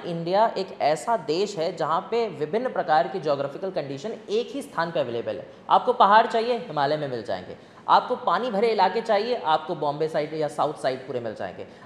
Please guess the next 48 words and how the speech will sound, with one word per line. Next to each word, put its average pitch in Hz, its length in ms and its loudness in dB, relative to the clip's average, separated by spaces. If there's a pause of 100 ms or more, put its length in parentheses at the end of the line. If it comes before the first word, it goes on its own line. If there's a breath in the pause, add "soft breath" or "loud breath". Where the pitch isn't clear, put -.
आपको 226 340 2
बहुत 196 260 2
ज़्यादा 220 240 4
greenery 202 480 -4
चाहिए, 214 300 0
आपको 208 360 2
पहाड़ 202 380 2
भी 233 60 -4
चाहिए, 220 260 -2
ठंडक 208 320 -2
भी 208 140 -6
चाहिए, 208 260 -2
आपको 185 300 -2
north 202 340 -2
eastern 202 300 -6
region 139 260 -6
में 123 120 -8
मिल 107 120 -8
जाएगा, 95 280 -8
आपको 233 240 0
रेगिस्तान 226 500 -4
चाहिए, 220 220 -4
आपको 196 380 0
राजस्थान 160 460 0
में 123 80 -8
मिल 110 140 -8
जाएगा। 92 340 -4 (320 loud breath)
आप, 170 380 0
बहुत 214 260 0
सारे 233 260 4
physical 226 320 0
features 185 340 -2
यहाँ 120 160 -4
पे 120 100 -6
available 113 320 -8
हैं। - 180 -16 (200)
Geographical 185 400 4
condition 202 360 -4
ऐसी 175 200 -2
हैं 226 80 -6
जिनकी 185 280 -6
वजह 190 200 0
से 247 220 -4 (340 loud breath)
India 180 260 0
में 233 220 -4
diversity 208 600 -4
बहुत 127 320 -10
है - 100 -20